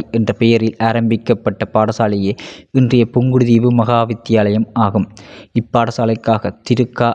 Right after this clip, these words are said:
அம்பலவாணர் புங்குடுதீவின் மத்தியில் அமைந்துள்ள தமது காணியை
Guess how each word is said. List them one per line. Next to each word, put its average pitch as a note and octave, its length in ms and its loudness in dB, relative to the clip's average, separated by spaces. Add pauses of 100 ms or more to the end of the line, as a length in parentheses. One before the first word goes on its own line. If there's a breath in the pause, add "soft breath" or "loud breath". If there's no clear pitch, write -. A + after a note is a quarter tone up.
(100)
அம்பலவாணர் A#2 760 0
புங்குடுதீவின் A#2+ 680 0
மத்தியில் A#2 560 0
அமைந்துள்ள A2 520 4
தமது G#2+ 380 -2
காணியை A2 400 2